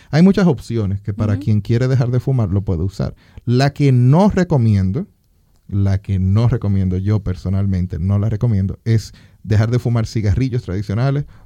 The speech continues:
Speaker 1: para pasar a vape para después dejar de fumar. La evidencia no documenta que eso sea la mejor vía.
Speaker 2: Ujú.
Speaker 1: Entonces, eh, porque el vape es más adictivo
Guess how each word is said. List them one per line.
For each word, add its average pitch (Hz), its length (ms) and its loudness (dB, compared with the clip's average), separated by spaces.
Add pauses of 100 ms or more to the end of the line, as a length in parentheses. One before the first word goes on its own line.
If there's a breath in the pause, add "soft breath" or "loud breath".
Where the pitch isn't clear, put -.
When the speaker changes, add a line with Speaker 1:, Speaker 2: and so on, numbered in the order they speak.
Speaker 1:
para 101 280 2 (460)
pasar 110 320 -2
a 110 40 0
vape 120 340 -2 (260)
para 101 200 0
después 98 300 -2
dejar 101 220 -2
de 98 80 -2
fumar. 69 320 -8 (560 soft breath)
La 110 260 2
evidencia 113 560 4
no 107 480 4
documenta 101 640 0
que - 80 -6
eso 101 160 -4
sea 101 220 -6
la 78 80 -6
mejor 92 320 -8
vía. 90 280 -12 (220)
Speaker 2:
Ujú. 240 280 -8 (260 soft breath)
Speaker 1:
Entonces, 101 960 -2
eh, 101 440 0 (720 loud breath)
porque 107 440 0
el 107 120 4
vape 123 340 2 (760)
es 113 220 0
más 117 280 0
adictivo 101 580 -2